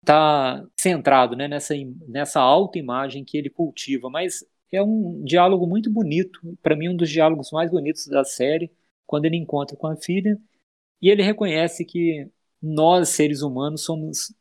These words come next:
limitados até mesmo na, no nosso crescimento, né? E a gente tem que esperar que as gerações que vêm depois da gente, inclusive a-, até por coincidência a gente fala isso, né? No,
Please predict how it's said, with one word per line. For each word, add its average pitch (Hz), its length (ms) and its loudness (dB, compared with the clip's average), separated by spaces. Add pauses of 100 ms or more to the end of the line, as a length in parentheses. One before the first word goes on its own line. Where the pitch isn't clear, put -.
(120)
limitados 160 640 4
até 160 220 2
mesmo 180 300 2
na, 185 160 -2
no 160 240 -8
nosso 165 280 0
crescimento, 165 760 -4
né? 135 140 -20 (140)
E 147 80 -12
a 143 40 -4
gente 147 220 -14
tem 165 120 -12
que - 60 -18
esperar 143 380 4
que 165 100 2
as 151 100 4
gerações 151 720 2
que 143 220 0 (400)
vêm 143 580 -2
depois 135 380 4
da 123 100 4
gente, 160 500 -4
inclusive 185 420 4
a-, 208 240 4
até 196 220 2
por 208 180 -2
coincidência 185 560 0
a 180 40 -4
gente 175 100 -10
fala 170 260 4
isso, 190 280 -2
né? 180 120 -6
No, 151 380 -10